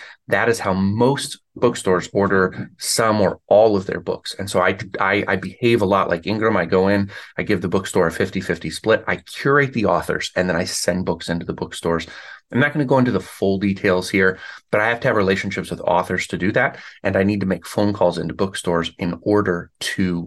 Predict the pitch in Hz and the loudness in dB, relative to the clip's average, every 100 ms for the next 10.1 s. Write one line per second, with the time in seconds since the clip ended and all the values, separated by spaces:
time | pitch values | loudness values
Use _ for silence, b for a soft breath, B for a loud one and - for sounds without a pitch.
0 | 82 90 87 87 - 85 85 - 98 87 | 0 0 2 -2 -2 -2 -2 -4 -4 -6
1 | - - - - 80 82 - - - - | -6 -12 -4 0 0 0 -4 -4 -10 -10
2 | - - B B B - 104 127 113 101 | -10 -12 B B B 0 4 4 4 2
3 | 92 120 120 101 95 92 92 98 92 92 | 2 4 4 4 2 2 2 2 2 -2
4 | 85 - 117 113 92 90 95 95 110 104 | -4 2 4 4 4 2 2 -2 -2 0
5 | 101 101 101 98 90 101 95 - 85 85 | 2 2 0 -2 0 -4 -4 -4 -2 -2
6 | 98 95 92 B B - 127 139 127 110 | 0 2 0 B B -2 0 2 2 0
7 | - - 123 123 107 98 95 101 98 92 | -2 -4 -2 -2 0 2 4 4 2 2
8 | 85 80 95 82 85 82 _ _ 85 80 | 0 0 0 2 0 -4 _ _ -2 -2
9 | 78 98 95 92 87 80 95 95 113 117 | 0 0 2 0 -2 -2 0 0 0 -2